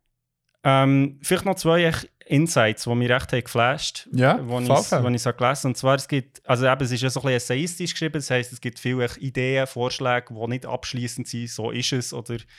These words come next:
Speaker 1: sondern
Speaker 2: Ja.
Speaker 1: echt so könnte man es vielleicht auch anschauen. Ähm, etwas, was sie zeigt im,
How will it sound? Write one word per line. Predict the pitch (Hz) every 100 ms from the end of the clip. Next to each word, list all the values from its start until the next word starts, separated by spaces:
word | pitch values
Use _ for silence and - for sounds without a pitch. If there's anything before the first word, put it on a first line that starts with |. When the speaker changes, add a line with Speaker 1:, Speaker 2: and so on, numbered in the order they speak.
| -
Speaker 1:
sondern | - 139 131
Speaker 2:
Ja. |
Speaker 1:
echt | 110
so | -
könnte | 107 117
man | 113
es | -
vielleicht | 113 -
auch | 110 104
anschauen. | 131 143 160 151 - - - - _ -
Ähm, | 117 117 127 120
etwas, | 139 175 165
was | 143 131
sie | 143 143 143 143 -
zeigt | 143 147 165 - _ -
im, | 143 135 135 135 139